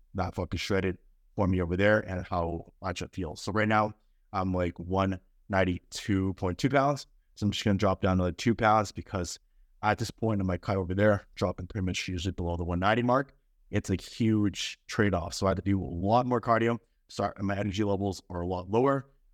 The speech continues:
And also, I think about food a lot more. And I had to do so much more just to get that extra bit of fat off because my body really wants to stay at that place. So I feel a lot more energy deprived, think about food a lot more. And, um,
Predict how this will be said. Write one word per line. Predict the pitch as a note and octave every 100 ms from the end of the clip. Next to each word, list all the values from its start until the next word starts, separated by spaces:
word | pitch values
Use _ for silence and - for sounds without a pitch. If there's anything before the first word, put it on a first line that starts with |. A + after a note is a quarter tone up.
| -
And | G2+ G2+ F#2+
also, | F#2+ G2 - - F#2+ F#2 F2+ -
I |
think | F#2+ G2 F2+
about | E2+
food | A2 G#2
a |
lot | G2 F2+
more. | A2+ C3 C#3+ - _ _ -
And | G2+
I |
had | G2
to | -
do | G2 F2+
so | -
much | G2+ - G#2+
more | B2 C#3 - _ _
just | G#2 -
to |
get | G2 -
that | F#2+ F#2 _ _ _ -
extra | A2 - -
bit | F2 G2+ F#2+ - G2+
of | F2 -
fat | F2+ F2+ -
off | A2+ C3 C#3+ - _ _
because | - G#2
my | F#2+
body | F2+ F#2 F#2 F2 -
really | F#2 F2+ F#2 F2+
wants | F2 F2+
to | -
stay | - F2+ F2+ E2 -
at | F2+
that | F2 -
place. | G2+ F2+ -
So | - G2 F2+ - _ _ -
I | F#2 F2+ F2
feel | - F#2+
a |
lot | F2+ F2
more | F2 -
energy | A2 G#2+
deprived, | G#2 - A#2 A2+ G#2 - _ _ _ -
think | G#2
about | F2+ E2
food | A2+ G#2+
a |
lot | G#2+
more. | G#2+ A2 G#2+ - - - F#2+ - -
And, | F#2 E2+ E2+
um, | E2+ E2+ E2